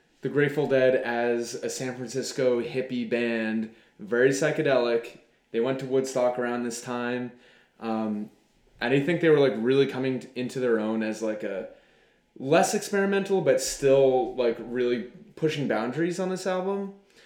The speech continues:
Um, also, I just have to say, I love that we're recording this in a basement right now because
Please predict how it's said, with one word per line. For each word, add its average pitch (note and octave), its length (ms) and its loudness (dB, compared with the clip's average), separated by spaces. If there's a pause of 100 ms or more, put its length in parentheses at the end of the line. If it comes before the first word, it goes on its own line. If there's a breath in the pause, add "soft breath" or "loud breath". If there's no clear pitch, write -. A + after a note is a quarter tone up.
(320 soft breath)
Um, G#2+ 520 0 (760)
also, F3 260 4
I D3+ 60 6
just F3 160 0
have D#3 100 2
to C3+ 60 -6
say, B2 340 4
I B2 120 0
love A#2+ 320 0
that A#2+ 140 2
we're A#2 100 -2
recording A2 420 -2
this G#2+ 160 -8
in A2 80 -4
a G#2+ 40 -6
basement G2+ 440 -8
right G#2 160 -6
now G#2 180 -8
because G#2+ 500 -8